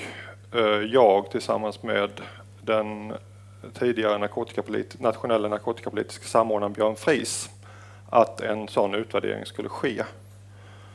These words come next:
Eh, och vi skrev det i en debattartikel i Aftonbladet, vill jag minnas.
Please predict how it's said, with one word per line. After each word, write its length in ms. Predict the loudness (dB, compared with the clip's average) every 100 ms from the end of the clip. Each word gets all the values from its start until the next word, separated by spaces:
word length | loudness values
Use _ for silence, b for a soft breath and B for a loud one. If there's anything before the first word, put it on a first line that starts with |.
| B B -2
Eh, 200 | 4 6
och 140 | 6
vi 40 | 2
skrev 300 | 4 6 8
det 180 | 8 6
i 60 |
en 60 | 4
debattartikel 680 | 2 2 0 -4 -4 0
i 40 | 0
Aftonbladet, 580 | 0 -2 -2 -2 -2 -6
vill 80 |
jag 80 | -6
minnas. 380 | -4 -4 -4 -6